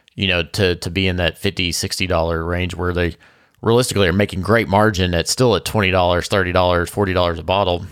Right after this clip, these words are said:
And so you, it's interesting, you know, seeing them capitalize on, uh, and, and not that they shouldn't. I mean, that, it's,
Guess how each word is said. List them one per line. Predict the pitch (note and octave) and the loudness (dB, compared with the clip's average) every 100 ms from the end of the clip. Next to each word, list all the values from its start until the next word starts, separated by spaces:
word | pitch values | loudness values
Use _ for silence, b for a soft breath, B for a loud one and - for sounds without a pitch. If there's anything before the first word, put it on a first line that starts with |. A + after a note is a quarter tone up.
| - | -4
And | G2 | 0
so | G#2 | 2
you, | F#2+ F#2 - | 2 0 -4
it's | G2 - | -4 -2
interesting, | G#2+ - G2+ F2+ E2 _ - | -2 -2 -2 -2 -4 _ -6
you | G2+ | -2
know, | F#2 | -2
seeing | - A#2 A2+ | 0 0 2
them | F#2+ | 0
capitalize | - A2+ - G2 F2+ F2 E2 | -2 -4 0 0 2 2 0
on, | F#2 F2+ F2 | -2 -2 0
uh, | E2+ E2 D#2 - | 0 0 -2 -2
and, | C#3 | -2
and | - C#3+ | 0 2
not | C#3 | 2
that | C#3 A#2 | 0 -2
they | E2+ | -2
shouldn't. | - B2+ F2 D#2+ | 0 0 0 -2
I | D#2 | -4
mean, | E2+ D#2+ | -4 -2
that, | F2 - | -4 -4
it's, | D#2+ D2 D#2 - - - | -8 -6 -6 -6 -8 -8